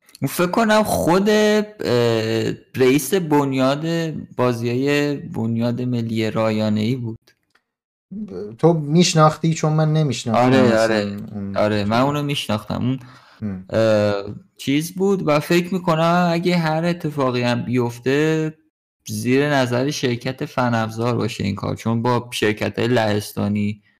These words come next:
Speaker 1: خیلی ارتباط دارن.
Speaker 2: آه.
Speaker 1: احتمالاً از طریق هم مثلاً eleven بیتس، چون پابلیشر Children of Morta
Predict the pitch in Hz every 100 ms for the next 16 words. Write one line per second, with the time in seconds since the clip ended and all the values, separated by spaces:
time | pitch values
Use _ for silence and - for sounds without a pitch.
0 | _ _ _ - 107 104 107 107 107 104
1 | 107 107 104 101 107 104 110 120 127 131
2 | 135 _ _ _ _ _ _ _ _ _
3 | _ 120 120 101 98 117 117 113 123 127
4 | 123 127 117 120 131 127 - 123 127 127
5 | 131 131 120 113 110 113 107 123 113 -
6 | - 110 110 - - _ - 113 107 -
7 | - 113 117 120 117 - 107 107 104 107
8 | 107 107 104 101 110 113 117